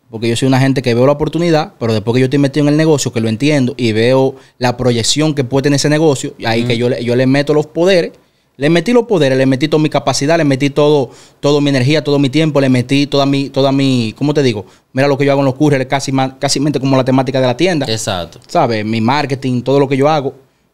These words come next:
Speaker 1: Como le digo, señor, aquí en Baní de nuevo, de nuevo lo hace Christopher Castillo con mucha humildad. Hace un antes y un después en cómo se manejan esos negocios de courier. Otro antes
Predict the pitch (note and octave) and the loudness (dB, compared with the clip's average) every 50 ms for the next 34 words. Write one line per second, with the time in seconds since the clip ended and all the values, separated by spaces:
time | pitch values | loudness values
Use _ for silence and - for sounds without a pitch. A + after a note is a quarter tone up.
0 | _ _ _ _ _ _ _ _ - - _ _ _ _ - A#2 B2 B2 B2 B2+ | _ _ _ _ _ _ _ _ -20 -20 _ _ _ _ 2 2 4 4 4 4
1 | D3+ D#3 C#3+ C3 A#2+ - B2 C3 C3+ B2+ B2 A2+ A#2 B2+ C3+ C#3+ C#3+ D#3 D3+ D3 | 2 2 0 0 -2 -2 0 0 2 2 0 0 0 0 2 2 2 2 2 2
2 | C3+ B2+ C#3 D3 D#3 D#3 D3+ C3+ A#2+ A#2 A#2+ B2 - _ _ _ _ A2+ A2 A#2 | 2 2 4 4 4 4 2 2 0 -2 -4 -6 -10 _ _ _ _ -6 -4 0
3 | B2+ C#3+ C#3+ C3+ A#2+ A#2 A2+ A2+ A#2 A#2+ A#2+ C#3 B2+ B2+ B2+ B2+ C3+ C3 B2 C3+ | 2 2 2 2 2 2 2 2 0 0 -2 -4 -4 -4 -4 -4 -2 -2 -2 -2
4 | B2+ - C#3 B2 A#2 - A#2+ A2 A2 A#2+ B2 B2 C#3 C3 C3 B2+ B2+ B2+ A#2 A2+ | -2 0 0 -2 0 -2 -2 -2 0 0 0 2 4 4 4 4 4 2 0 -2
5 | - _ _ _ _ _ _ _ _ _ _ A2 A2+ A#2+ - C#3 B2+ B2+ B2+ B2+ | -6 _ _ _ _ _ _ _ _ _ _ -4 -2 -2 0 0 0 2 2 2
6 | C3+ D3 D3+ D3 C3+ C3 - C#3+ D3 - _ _ A#2 A2+ A#2 B2+ B2+ B2+ A#2+ A#2+ | 2 2 2 0 -2 -2 -4 -6 -6 -8 _ _ -6 -2 0 2 2 2 2 0
7 | - - B2+ C3 C#3+ D#3 D#3+ - - - _ _ _ _ _ - A#2+ A2+ - B2+ | -2 -2 0 2 2 2 0 -2 -6 -8 _ _ _ _ _ -6 -6 -4 0 0
8 | A#2 A#2 G#2+ - B2 A2+ A2 A2 A2 A2 A#2+ C#3 D3 C#3+ D3 D3 D#3 D#3+ F3 E3 | 0 0 0 0 0 2 2 2 2 2 2 2 2 2 2 0 0 -2 -4 -8
9 | - _ _ _ _ _ _ _ _ _ _ _ _ _ _ _ _ - A#2+ A#2 | -14 _ _ _ _ _ _ _ _ _ _ _ _ _ _ _ _ -6 -6 -2
10 | - B2+ B2 A#2+ A#2 A#2+ A#2 - B2+ A#2 G#2+ - A2+ G#2 F#2+ F#2+ F2+ F2+ - - | 0 0 2 2 2 0 0 0 -2 -2 -2 -2 -4 -6 -4 -4 -6 -8 -10 -8
11 | - B2+ C#3 D3 - - C3 B2+ C3+ D3 D3+ D3+ D3 - D#3 - | -2 0 0 0 2 0 0 2 2 2 0 -2 -2 -4 -8 -8